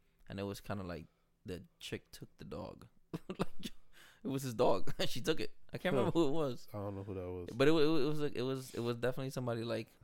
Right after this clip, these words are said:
Speaker 1: high, you know, high, uh,
Speaker 2: High up.
Speaker 1: Mm-hmm. And they got divorced, and def-, she
Speaker 2: And
Speaker 1: definitely
Speaker 2: she
Speaker 1: took that
Speaker 2: took
Speaker 1: nigga
Speaker 2: the
Speaker 1: dog.
Speaker 2: dog. <laughs>
Speaker 1: I was like, "Wow." Took all that nigga shit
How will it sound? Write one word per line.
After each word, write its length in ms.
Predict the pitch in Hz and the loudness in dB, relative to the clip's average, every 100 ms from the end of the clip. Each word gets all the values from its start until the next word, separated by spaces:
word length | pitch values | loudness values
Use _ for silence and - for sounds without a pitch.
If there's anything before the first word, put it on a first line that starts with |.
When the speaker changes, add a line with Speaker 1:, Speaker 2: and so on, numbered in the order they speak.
| - | -2
Speaker 1:
high, 500 | 110 107 113 110 90 _ _ _ - | 0 0 -2 -6 -10 _ _ _ -12
you 100 | 107 | -10
know, 200 | 87 107 | -10 -10
high, 240 | 104 90 90 | -10 -10 -10
uh, 200 | 90 85 92 _ - | -12 -14 -18 _ -10
Speaker 2:
High 180 | 104 98 | -6 -4
up. 140 | 95 - _ _ - 107 | -4 -6 _ _ -12 -8
Speaker 1:
Mm-hmm. 340 | 113 120 120 139 _ _ _ _ - | -6 -6 -6 -10 _ _ _ _ -12
And 120 | 101 | -10
they 60 | 98 | -6
got 160 | 104 | -6
divorced, 380 | 104 107 117 - | -6 -6 -6 -8
and 280 | 98 95 107 123 - - | -10 -10 -12 -18 -18 -8
def-, 200 | 98 - | -8 -8
she 120 | 107 | -12
Speaker 2:
And 60 | 98 | -8
Speaker 1:
definitely 200 | 107 113 | -8 -6
Speaker 2:
she 160 | 120 | -6
Speaker 1:
took 20 | 104 | -4
that 120 | 104 | -2
Speaker 2:
took 80 | 107 | -2
Speaker 1:
nigga 320 | 101 92 98 - - - - | -2 -4 -8 -14 -14 -12 -6
Speaker 2:
the 60 | 110 | -6
Speaker 1:
dog. 400 | - - 127 - | -4 -4 -4 -4
Speaker 2:
dog. 120 | 135 - _ | -8 -8 _
<laughs> 200 | _ - | _ -8
Speaker 1:
I 60 | 101 | -6
was 180 | 107 107 | -6 -8
like, 180 | 78 - | -10 -12
"Wow." 1000 | 80 78 - 58 55 58 - - - - _ _ _ _ _ _ _ _ _ _ _ _ | -16 -14 -14 -16 -16 -16 -16 -18 -18 -20 _ _ _ _ _ _ _ _ _ _ _ _
Took 160 | - 98 | -14 -8
all 160 | 104 110 | -4 -4
that 100 | 107 | -6
nigga 160 | 107 | -8
shit 200 | - 104 | -12 -14